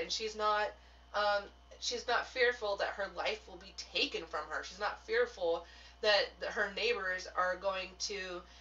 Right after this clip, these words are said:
get their pitchforks and torches out and drag her ass to a stake and set her on fire. Okay, so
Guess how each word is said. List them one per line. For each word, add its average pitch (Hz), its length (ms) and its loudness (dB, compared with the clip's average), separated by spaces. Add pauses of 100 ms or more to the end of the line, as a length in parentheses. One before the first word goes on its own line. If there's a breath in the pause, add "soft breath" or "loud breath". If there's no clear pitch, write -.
(140 loud breath)
get 208 160 0
their 202 140 -6
pitchforks 185 640 -2
and 180 180 -2
torches 226 420 -2 (100)
out - 360 2
and 175 140 -8 (420)
drag 202 380 4
her 202 120 0
ass 190 300 4
to - 180 0
a - 60 2
stake 226 460 0
and 175 140 -10
set 170 220 0
her 180 100 2
on 175 140 2 (120)
fire. 175 460 0 (540 loud breath)
Okay, 185 320 0
so 180 300 0